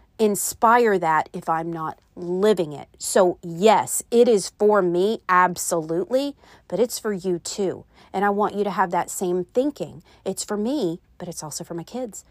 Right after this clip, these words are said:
It's also for my husband. It's also for anybody who I work with or who, who I'm in their circle, who I go to church with. Think about what a breath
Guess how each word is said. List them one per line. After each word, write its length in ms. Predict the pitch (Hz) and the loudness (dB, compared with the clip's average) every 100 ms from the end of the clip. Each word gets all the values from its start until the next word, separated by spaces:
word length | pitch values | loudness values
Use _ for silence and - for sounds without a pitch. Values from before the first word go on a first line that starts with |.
| _ | _
It's 120 | - | -12
also 200 | 151 - | -10 -10
for 140 | 165 185 | -8 -6
my 140 | 190 | -6
husband. 420 | 214 233 - 143 _ _ | -6 -10 -10 -14 _ _
It's 100 | - | -8
also 220 | 160 - 165 | -8 -6 -6
for 160 | - - | -6 -6
anybody 600 | 165 202 202 226 180 147 _ _ | -4 -2 -2 -2 -4 -8 _ _
who 280 | 180 170 175 | 0 2 0
I 120 | 175 | 0
work 320 | 175 196 - | 2 0 0
with 240 | 151 131 - - - | -12 -12 -18 -20 -2
or 360 | 185 185 180 | 4 6 4
who, 240 | 180 202 190 | 2 0 0
who 240 | 180 185 | 0 2
I'm 180 | 196 202 | 2 2
in 140 | 214 | 0
their 100 | 214 | -2
circle, 440 | 208 240 - 135 - | -4 -6 -8 -12 -8
who 60 | |
I 80 | 165 | -4
go 120 | 190 | -2
to 80 | 208 | -4
church 400 | - - 294 - | -6 -4 -4 -4
with. 340 | 165 - 165 _ _ - - | -12 -14 -16 _ _ -20 -20
Think 320 | _ - 233 269 | _ 0 2 2
about 260 | 247 226 | 0 0
what 180 | 190 175 | 0 -2
a 40 | 175 | -4
breath 460 | - 185 185 - | -6 -2 -2 -4